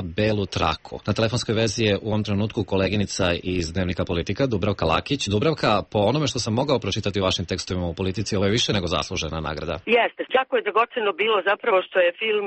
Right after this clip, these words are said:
Speaker 2: Hanekeu bio prikazan u samoj festivalskoj završnici, tako da je na sve ovde prisutne potpuno digao do nebesa. Pazite, reč je o filmu koji nije ni malo lak i koji je vrlo kompleksan i koji nije lak čak ni za gledanje,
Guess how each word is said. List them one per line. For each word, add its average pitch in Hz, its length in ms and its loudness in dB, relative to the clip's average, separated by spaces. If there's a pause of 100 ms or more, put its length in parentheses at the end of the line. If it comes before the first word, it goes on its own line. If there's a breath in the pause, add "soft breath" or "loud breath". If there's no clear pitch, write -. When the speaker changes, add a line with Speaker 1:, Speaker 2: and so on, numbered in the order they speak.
Speaker 2:
Hanekeu 196 400 -2 (120)
bio 196 160 0
prikazan 220 420 -2
u 185 120 -6
samoj 214 260 0
festivalskoj 208 500 -2 (100)
završnici, 220 600 -2 (160)
tako 202 200 -4
da 202 60 2
je 196 160 2
na 180 60 4 (140)
sve 226 200 0
ovde 220 240 0
prisutne 208 440 -2 (140)
potpuno 226 340 0 (140)
digao 208 320 2
do 175 140 0
nebesa. 185 460 -2 (140)
Pazite, 196 260 0 (260)
reč 190 160 0
je 202 80 -2
o 185 100 -4
filmu 190 280 0
koji 180 220 2
nije 185 160 2
ni 175 120 0
malo 180 180 4 (200)
lak 247 180 0 (340)
i - 20 -16 (100)
koji 170 160 0
je 170 140 2
vrlo 185 240 2
kompleksan 180 600 -4
i 156 120 -12
koji 175 220 -4
nije 214 180 4
lak 233 180 0
čak 226 140 -2
ni 208 100 -6 (120)
za 185 120 2
gledanje, 170 380 -2